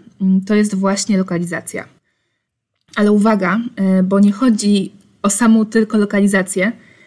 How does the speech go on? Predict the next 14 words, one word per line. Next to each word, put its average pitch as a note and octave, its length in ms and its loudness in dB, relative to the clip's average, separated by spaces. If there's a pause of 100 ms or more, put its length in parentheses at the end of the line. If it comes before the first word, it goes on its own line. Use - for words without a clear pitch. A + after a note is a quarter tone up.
(360)
e, F#3 140 -2
ale G3 160 0
chodzi A#3 320 0
o F#3+ 120 -4
to, F#3+ 320 -2
żeby G3+ 260 -2
dom G3 520 0
był G#3 220 2
wybudowany G#3+ 880 0 (500)
adekwatnie G3 920 -2
do F#3+ 140 -6
tej F#3 160 0
lokalizacji. F3 800 -4 (1000)
Bo F#3+ 480 0